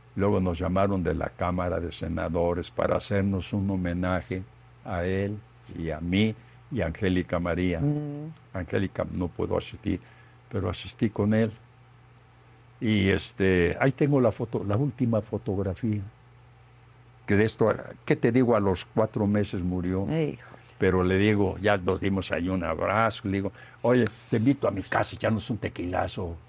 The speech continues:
Speaker 2: ¿Y fue?
Speaker 1: Dice, "No", dice, "no puedo ir, ya no tomo tequila". "¿Cómo?", le digo.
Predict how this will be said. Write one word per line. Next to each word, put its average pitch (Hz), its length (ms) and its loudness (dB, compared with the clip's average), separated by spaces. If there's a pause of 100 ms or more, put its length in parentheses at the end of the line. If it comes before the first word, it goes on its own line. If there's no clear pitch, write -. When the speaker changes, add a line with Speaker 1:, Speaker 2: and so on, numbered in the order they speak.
(640)
Speaker 2:
¿Y 156 120 6
fue? 151 300 2
Speaker 1:
Dice, 143 240 0
"No", 156 380 6
dice, 139 260 2
"no 143 140 4
puedo 131 420 2
ir, 120 160 4
ya 123 140 2
no 120 160 0
tomo 117 320 0
tequila". 101 640 -2 (1000)
"¿Cómo?", 117 720 -2
le 85 160 -6
digo. 87 140 -10